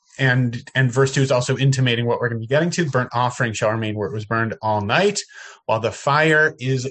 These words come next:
kept going upon it."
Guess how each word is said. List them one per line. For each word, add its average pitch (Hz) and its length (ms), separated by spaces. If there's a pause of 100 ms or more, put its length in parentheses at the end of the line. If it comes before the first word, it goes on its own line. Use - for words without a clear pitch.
kept - 460 (120)
going 110 460 (180)
upon 95 720 (160)
it." 170 300